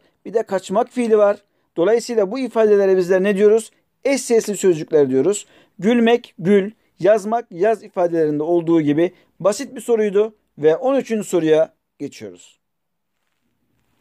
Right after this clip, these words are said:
On üçüncü soru bir zarf sorusu, bir cümle vermiş. "Yukarıdaki cümlede numaralandırılmış zarfların cümleye kattığı anlamlar sırasıyla hangi seçenekte doğru verilmiştir?" diyor.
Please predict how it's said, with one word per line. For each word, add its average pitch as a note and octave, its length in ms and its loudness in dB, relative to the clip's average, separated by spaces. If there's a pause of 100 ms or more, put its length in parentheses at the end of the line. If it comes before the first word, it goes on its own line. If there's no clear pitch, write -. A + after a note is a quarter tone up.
(640)
On A3+ 120 2
üçüncü B3 360 0
soru F3+ 360 4 (340)
bir A#3 140 2
zarf G#3+ 320 2
sorusu, E3+ 520 -4 (200)
bir A3 140 -4
cümle G#3 340 2
vermiş. F3 440 0 (320)
"Yukarıdaki A3+ 560 0
cümlede A#3 420 0
numaralandırılmış G#3+ 800 2
zarfların G3 600 -2
cümleye F#3+ 380 -4
kattığı G#3 480 0
anlamlar F3 580 0 (280)
sırasıyla G#3 600 0
hangi A#3+ 220 -2
seçenekte F3 600 -2
doğru G3+ 280 2
verilmiştir?" E3+ 600 0
diyor. E3 220 0